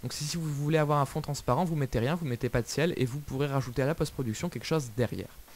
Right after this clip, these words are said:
Le tramage huit bits, on s'en fout. Euh, inclure le son, ça dépend. Si vous avez un fichier audio, euh, et que vous avez coché ici le petit haut-parleur, si par exemple le truc il parle, pour la synchronisation plus tard à la post-production, vous pouvez inclure le son et ça, euh, ça inclura le son dans votre fichier, mais en général on l'utilise pas donc on le décoche.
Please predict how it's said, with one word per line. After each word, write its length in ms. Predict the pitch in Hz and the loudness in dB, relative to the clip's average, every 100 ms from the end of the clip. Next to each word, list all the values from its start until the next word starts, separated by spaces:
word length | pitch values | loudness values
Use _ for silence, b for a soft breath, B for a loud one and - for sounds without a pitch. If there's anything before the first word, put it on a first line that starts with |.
| B B B B B - | B B B B B 2
Le 100 | 170 | 4
tramage 380 | 190 196 190 | 6 6 6
huit 140 | 180 180 | 6 4
bits, 160 | 185 - - | 2 -2 -4
on 100 | 147 | -2
s'en 160 | - 117 | 0 -2
fout. 500 | - 170 202 220 - - | 0 2 4 4 2 2
Euh, 80 | 127 | 4
inclure 320 | 185 - 202 196 | 4 2 2 4
le 80 | |
son, 240 | 175 202 226 | 4 2 0
ça 160 | 170 | 2
dépend. 340 | 143 139 160 185 | 2 4 2 2
Si 160 | - | 0
vous 180 | 156 160 | 0 4
avez 140 | 160 180 | 4 4
un 80 | |
fichier 380 | 170 170 - 180 | 2 0 0 4
audio, 420 | 165 147 156 220 - B B B | 4 4 4 4 2 B B B
euh, 160 | 123 123 | 4 6
et 80 | 139 | 4
que 60 | |
vous 180 | 139 143 | 2 2
avez 140 | 139 135 | 2 4
coché 260 | 147 - | 2 0
ici 140 | 147 151 | -2 -2
le 60 | |
petit 200 | 139 127 | -2 0
haut-parleur, 380 | 135 117 113 165 | 0 4 4 2
si 140 | - - | 0 0
par 80 | |
exemple 260 | 113 127 127 | 0 0 -2
le 60 | 123 | -2
truc 200 | 143 120 | -2 -4
il 60 | |
parle, 300 | 101 123 147 - B B B - | 0 0 0 -4 B B B -4
pour 160 | 160 156 | 4 6
la 80 | |
synchronisation 600 | 151 180 175 170 160 165 165 | 6 2 2 2 2 0 -2
plus 160 | 156 | -2
tard 160 | 175 151 | 0 2
à 20 | |
la 80 | 147 | 2
post-production, 560 | 143 - 135 123 - | 0 0 -2 -2 -2
vous 80 | 165 | -4
pouvez 320 | 143 139 135 - | -4 0 0 2
inclure 320 | 156 151 139 | -2 0 0
le 100 | 117 | 0
son 200 | - 147 | -2 -2
et 140 | 123 | -2
ça, 140 | - 110 | 0 2
euh, 220 | 107 101 | 2 2
ça 180 | - 110 | 0 -2
inclura 360 | 110 135 135 | 0 0 2
le 100 | 127 | 2
son 160 | 113 143 | 0 -2
dans 100 | 117 | 0
votre 180 | 110 - | 0 -2
fichier, 300 | 107 - 147 | -4 -2 0
mais 100 | 120 | 0
en 80 | |
général 320 | 120 120 127 139 | 0 0 2 2
on 80 | |
l'utilise 340 | 113 - 107 95 | 0 -2 -6 -2
pas 140 | 143 | -2
donc 100 | 131 147 | 0 -2
on 60 | |
le 60 | 143 | -2
décoche. 400 | 110 - - | -2 -2 -10